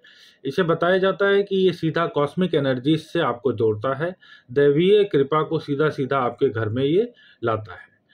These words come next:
अब बात कर लेते हैं इस यंत्र के, अ, अन्य महत्व के बारे में। सबसे बड़ा महत्व तो ये है दोस्तों कि माता लक्ष्मी का महायंत्र है। यदि आप चाहते हैं कोई ऐसा स्रोत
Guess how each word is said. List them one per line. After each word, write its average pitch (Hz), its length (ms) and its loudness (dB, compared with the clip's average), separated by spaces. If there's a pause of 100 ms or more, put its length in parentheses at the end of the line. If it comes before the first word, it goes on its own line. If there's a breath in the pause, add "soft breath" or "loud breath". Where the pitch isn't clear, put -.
(260 soft breath)
अब 156 60 -4
बात 190 260 0
कर 226 80 4
लेते 214 340 4
हैं 202 160 2
इस 175 160 -2
यंत्र 160 260 0
के, 175 120 -2
अ, 135 420 0
अन्य 160 220 2
महत्व 151 360 0
के 151 140 0
बारे 110 260 0
में। 151 220 -4 (400 soft breath)
सबसे 185 240 0
बड़ा 208 220 4
महत्व 190 360 0
तो 185 120 0
ये 175 180 4
है 180 80 4
दोस्तों 175 360 -2
कि 175 120 -2
माता 143 320 0
लक्ष्मी 156 360 -2
का 156 120 0
महायंत्र 151 600 0
है। 160 260 -4 (300 soft breath)
यदि 143 180 4
आप 170 220 0
चाहते 131 280 -2
हैं 170 100 -2
कोई 165 160 2
ऐसा 147 240 2
स्रोत 151 400 0